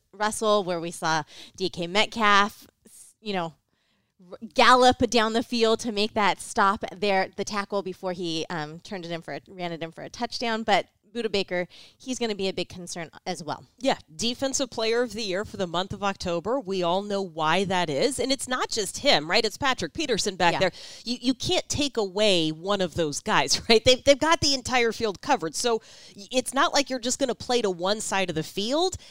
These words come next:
Speaker 2: and, and take your chances on that one. And I do think after what we've seen and, and just his ability to s-,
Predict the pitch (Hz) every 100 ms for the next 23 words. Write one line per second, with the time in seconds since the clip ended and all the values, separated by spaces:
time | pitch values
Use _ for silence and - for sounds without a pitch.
0 | - _ 226 226 220 214 - 220 - 190
1 | - 202 190 190 160 160 165 156 151 -
2 | - 277 302 262 311 311 254 220 208 208
3 | 214 196 - 202 - 214 202 180 160 -
4 | _ - 240 311 330 403 370 214 151 220
5 | 214 165 151 - 185